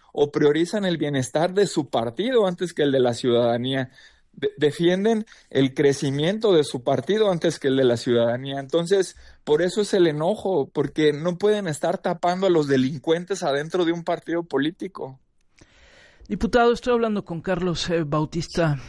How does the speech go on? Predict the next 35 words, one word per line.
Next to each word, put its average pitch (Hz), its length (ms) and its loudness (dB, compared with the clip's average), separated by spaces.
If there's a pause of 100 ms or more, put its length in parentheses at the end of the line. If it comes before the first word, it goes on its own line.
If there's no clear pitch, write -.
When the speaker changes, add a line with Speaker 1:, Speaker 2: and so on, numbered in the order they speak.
(160)
Speaker 2:
eh, 151 200 0
diputado 160 400 -2
integrante 160 500 -2
de - 20 0
este 156 180 -4
movimiento 151 580 0
del 143 200 -2
sombrero 151 600 2
allá 156 280 2
desde 156 240 2
Uruapan, 156 440 2
Michoacán. 151 520 0 (380)
¿Qué 302 100 -2
le 302 100 6
dices 190 340 4
a 180 40 2
la 170 100 4
gente 180 300 0
que 170 80 0
nos 151 120 -2
escucha, 165 420 0
diputado, 165 440 2
que - 80 -8
está - 180 -2
en 175 140 0
tantas 180 400 0
otras 175 240 -2
partes 160 440 0
del 151 180 0
país 156 480 0
e 147 80 -4
incluso 156 380 0
fuera 160 280 0
del 156 140 0
país? 143 400 -2